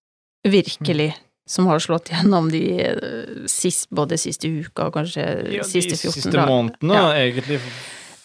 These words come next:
Speaker 1: Det er forsikring.
Speaker 2: Ja, det har vi jo
Speaker 1: Eh,
Speaker 2: fått en del henvendelser om i høst.
Speaker 1: Det er noe vi har, eh, diskutert, eh, både vi, du og jeg.
Speaker 2: Ja.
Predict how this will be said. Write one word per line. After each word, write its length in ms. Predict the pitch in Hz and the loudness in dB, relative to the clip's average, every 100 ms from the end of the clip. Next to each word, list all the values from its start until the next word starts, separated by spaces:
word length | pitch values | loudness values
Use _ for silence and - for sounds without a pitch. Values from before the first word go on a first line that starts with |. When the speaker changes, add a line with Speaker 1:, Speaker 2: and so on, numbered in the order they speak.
| - | 2
Speaker 1:
Det 100 | 311 262 | 4 6
er 140 | 226 | 4
forsikring. 920 | 226 269 - 180 - - 165 170 165 - - | 4 2 4 2 -2 -4 2 4 2 -2 -2
Speaker 2:
Ja, 560 | 151 190 202 208 214 208 | 2 4 4 4 4 6
det 100 | 190 | 6
har 120 | 170 | 6
vi 80 | 147 | 4
jo 60 | |
Speaker 1:
Eh, 140 | 135 131 | 2 0
Speaker 2:
fått 200 | - 151 | -2 -4
en 100 | 135 | 0
del 500 | 113 120 131 127 123 | 2 2 0 -2 -2
henvendelser 520 | 117 107 110 107 117 | -2 -2 -4 -4 -2
om 120 | 104 | -2
i 60 | 107 | 0
høst. 420 | 110 - - - - - | -2 -4 -10 -12 -14 -16
Speaker 1:
Det 220 | - 269 262 | -4 0 4
er 220 | 269 220 | 6 6
noe 200 | 233 196 | 6 4
vi 120 | 190 | 4
har, 360 | 202 208 202 196 | 4 4 4 2
eh, 1080 | 202 202 202 202 196 190 - - - - 240 254 - | 2 2 4 4 2 2 0 -2 -4 -4 -6 -10 -4
diskutert, 1000 | 220 - - 226 - 196 202 214 - - - - | -2 -2 -2 -4 -2 2 2 2 -4 -10 -12 -12
eh, 520 | 226 202 196 196 190 185 | -6 -2 -2 -2 -2 0
både 260 | 180 185 | 2 2
vi, 200 | 185 214 - _ _ 180 | 2 0 -4 _ _ -4
du 220 | 196 170 | 0 2
og 60 | 175 | 4
jeg. 200 | 202 381 - | 4 2 -2
Speaker 2:
Ja. 220 | 104 151 | -4 -4